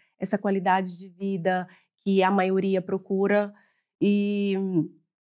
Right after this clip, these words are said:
venham legal, venham devidamente planejado pra poder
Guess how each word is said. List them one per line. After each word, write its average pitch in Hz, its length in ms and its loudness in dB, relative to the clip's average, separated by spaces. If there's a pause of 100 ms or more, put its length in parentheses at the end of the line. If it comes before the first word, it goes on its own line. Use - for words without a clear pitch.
(260)
venham 214 440 2
legal, 185 760 2
venham 202 760 0
devidamente 196 720 0
planejado 180 920 -4 (300)
pra 180 380 2
poder 180 640 -4